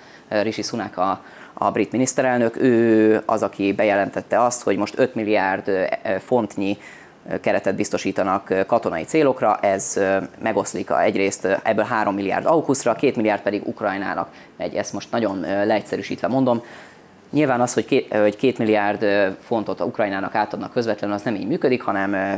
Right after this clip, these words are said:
ö, kiképzéseken keresztül, fegyvergyártáson keresztül és átadott haditechnikai ismereteken keresztül, tehát hogy ez, ö,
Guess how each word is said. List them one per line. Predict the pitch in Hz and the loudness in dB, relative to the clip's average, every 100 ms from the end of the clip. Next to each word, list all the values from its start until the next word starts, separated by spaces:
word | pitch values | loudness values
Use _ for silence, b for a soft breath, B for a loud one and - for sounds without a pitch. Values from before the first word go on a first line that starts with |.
| - - | -6 -10
ö, | - - | -6 0
kiképzéseken | 165 151 120 117 110 104 101 | 0 0 0 -2 -2 -4 -2
keresztül, | 104 101 - 120 98 101 | 0 -2 -2 -4 -2 -2
fegyvergyártáson | 92 131 123 113 110 107 101 - 90 | 0 -2 0 0 0 0 -2 -4 -6
keresztül | 101 98 - 107 101 101 B B | -4 -4 -2 -2 0 -2 B B
és | - 101 98 | -4 -2 -2
átadott | 104 98 95 | -2 -2 -2
haditechnikai | 101 104 - 101 98 87 95 92 | -2 -4 -4 -6 -6 -2 0 0
ismereteken | 98 87 95 104 90 | -2 -6 -6 -6 -6
keresztül, | 113 107 - 101 | -4 -6 -6 -2
tehát | 101 101 | -2 -2
hogy | - | -4
ez, | 98 | -4
ö, | 101 | -2